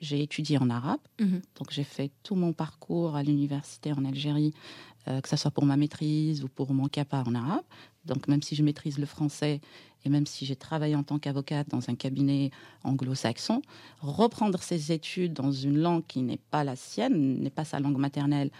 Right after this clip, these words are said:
Speaker 1: ce n'est pas aisé. Donc, il fallait travailler, faire ses, des efforts, améliorer aussi mon français
Speaker 2: Mhm.
Speaker 1: et aussi, euh,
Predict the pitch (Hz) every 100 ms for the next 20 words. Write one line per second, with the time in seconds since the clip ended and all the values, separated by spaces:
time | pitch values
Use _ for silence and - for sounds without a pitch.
0 | - - - - 131 127 120 127 160 -
1 | 156 - - 123 - 131 131 190 233 135
2 | - - - 135 117 131 175 180 185 143
3 | 127 127 127 135 131 - 156 139 - 160
4 | 170 254 440 185 156 190 - - 185 160
5 | 156 - 226 262 262 156